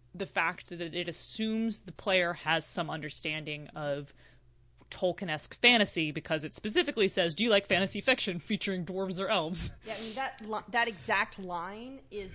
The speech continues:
Speaker 1: <laughs>
Speaker 2: also in the fifth edition. Like, I wouldn't be surprised if that
Speaker 1: It's just
Speaker 2: initial
Speaker 1: same thing.
Speaker 2: It's just the same thing, because they
Speaker 1: Yeah.
Speaker 2: own those words and can just copy-paste.
Speaker 1: They sure can.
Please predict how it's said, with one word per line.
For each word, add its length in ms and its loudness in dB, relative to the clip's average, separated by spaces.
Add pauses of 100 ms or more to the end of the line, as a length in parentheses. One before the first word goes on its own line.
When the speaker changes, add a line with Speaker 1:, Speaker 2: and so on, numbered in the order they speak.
Speaker 1:
<laughs> 80 -4
Speaker 2:
also 460 4
in 160 -4
the 80 -6
fifth 300 -6
edition. 580 -8
Like, 180 -12
I 120 -4
wouldn't 240 -10
be 80 -12
surprised 500 -10
if 140 -16
that 260 -8 (120)
Speaker 1:
It's 200 -2
just 160 4
Speaker 2:
initial 140 -2
Speaker 1:
same 240 10
thing. 380 6 (100)
Speaker 2:
It's 160 0
just 200 -4
the 80 -4
same 280 -4
thing, 400 -6
because 340 -6
they 140 -2
Speaker 1:
Yeah. 60 -4
Speaker 2:
own 120 -6
those 180 -8
words 340 -8
and 120 -12
can 140 -8
just 180 -10
copy-paste. 640 -12
Speaker 1:
They 120 12
sure 240 6
can. 420 10